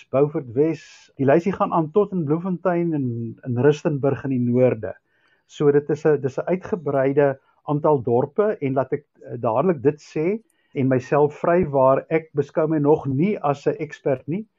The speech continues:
Ek leer ongelooflik baie by die mense van die dorp self. Dit voel vir my partykeer ons weet maar min, die antwoorde vir die dorp lê opgesluit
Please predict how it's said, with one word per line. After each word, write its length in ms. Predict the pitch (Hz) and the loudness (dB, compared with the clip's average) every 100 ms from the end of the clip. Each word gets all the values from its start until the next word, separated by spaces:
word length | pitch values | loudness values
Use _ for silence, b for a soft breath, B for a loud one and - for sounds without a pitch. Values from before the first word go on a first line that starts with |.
| _ _ _ _ 135 | _ _ _ _ -2
Ek 160 | 123 | -2
leer 400 | 120 135 165 175 _ 233 | 0 4 4 2 _ 4
ongelooflik 920 | 220 208 202 160 139 143 165 147 - | 4 4 0 2 4 2 2 -4 -4
baie 400 | 107 120 139 139 | -2 2 2 0
by 280 | 110 123 123 | 0 -2 -2
die 160 | 127 | -2
mense 520 | 123 110 117 143 156 | -4 -4 -2 -4 -4
van 160 | - 139 | -8 -8
die 100 | 127 | -6
dorp 280 | 117 113 117 | -4 -4 -6
self. 540 | - 135 - - _ _ _ _ _ - | -8 -6 -6 -10 _ _ _ _ _ -10
Dit 140 | 127 | -10
voel 240 | _ 214 214 | _ -6 -6
vir 180 | 208 185 | -2 -4
my 60 | |
partykeer 560 | 175 165 175 156 165 156 | -4 -4 0 0 -2 -2
ons 260 | 156 175 165 | 0 -2 0
weet 220 | 175 175 | -2 0
maar 180 | 151 127 | -2 0
min, 340 | 120 185 220 | -2 0 0
die 200 | 151 - | -2 -6
antwoorde 560 | 190 220 196 185 170 151 | 0 0 2 2 2 0
vir 160 | 156 | -2
die 120 | 147 120 | -6 -2
dorp 340 | 123 143 143 | -2 0 -2
lê 260 | 127 135 143 _ | 0 -2 -2 _
opgesluit 800 | 233 233 - 190 - 147 123 123 | -2 -2 -10 -10 -8 -2 -2 -4